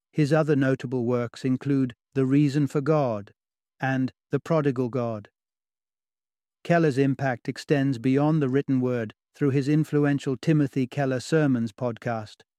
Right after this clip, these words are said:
where he discusses theology, culture, and the life-changing power of the gospel. The Freedom of Self-Forgetfulness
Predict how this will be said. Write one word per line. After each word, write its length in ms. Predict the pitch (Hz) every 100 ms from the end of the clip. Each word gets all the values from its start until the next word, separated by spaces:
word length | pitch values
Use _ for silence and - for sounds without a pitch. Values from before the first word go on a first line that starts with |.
| _ _ _
where 180 | - 139
he 120 | 131
discusses 600 | 143 131 - 139 - 135
theology, 640 | - 143 147 151 139 151 165 - _ -
culture, 520 | 151 143 - 139 123 _ _ _
and 160 | - 135
the 60 | 131
life-changing 800 | 139 147 - - 143 139 143
power 420 | 131 139 123 117 120
of 180 | - 127
the 100 | 113
gospel. 560 | 113 127 113 - 110 98 _ _ _ _ _ _ _ _ _
The 80 | 156
Freedom 460 | - 202 202 202
of 120 | 180 120
Self-Forgetfulness 1160 | - 165 151 - 135 151 - 131 120 110 -